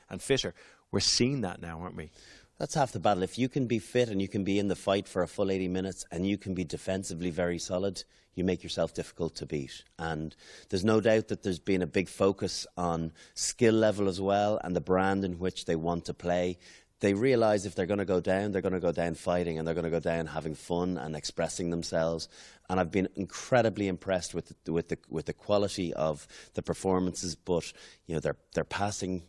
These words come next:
Speaker 2: um, their tackle technique, their line speed, all the simple things, which is, you know, many of them just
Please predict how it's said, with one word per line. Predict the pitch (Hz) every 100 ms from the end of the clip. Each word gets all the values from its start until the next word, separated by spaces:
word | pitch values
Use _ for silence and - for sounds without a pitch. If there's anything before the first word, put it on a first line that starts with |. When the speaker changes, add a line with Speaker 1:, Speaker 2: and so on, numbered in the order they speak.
| _ -
Speaker 2:
um, | 80 80 76
their | 78
tackle | - 98 95
technique, | - 87 98 92
their | 73
line | 71 80 90
speed, | 87 - 85 -
all | 131 147
the | 143
simple | - 131 - 110
things, | 107 92 87 -
which | 92 95
is, | 80 - - - -
you | 113
know, |
many | 117 156 175
of | 156 117
them | 123
just | 123 120